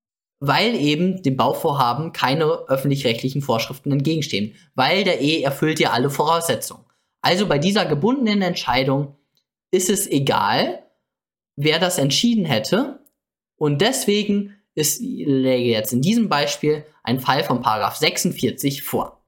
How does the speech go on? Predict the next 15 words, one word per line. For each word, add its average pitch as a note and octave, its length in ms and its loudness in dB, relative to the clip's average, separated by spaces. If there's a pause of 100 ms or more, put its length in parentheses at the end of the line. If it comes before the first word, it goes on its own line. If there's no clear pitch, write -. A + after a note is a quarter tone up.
(920)
Schauen G#3 200 2
wir A3+ 60 2
uns A3 100 2
ein D#3+ 120 2
weiteres F#3+ 340 0
Beispiel C#3 360 0
an. G#3 260 0 (560)
Der G#3 100 4
Behördenmitarbeiter G#3 1200 2
N A3+ 500 0 (160)
ist A3+ 300 0
Nachbar G3+ 640 0
der C#3 160 2
Oma D#3 380 0
O. C#3 380 -2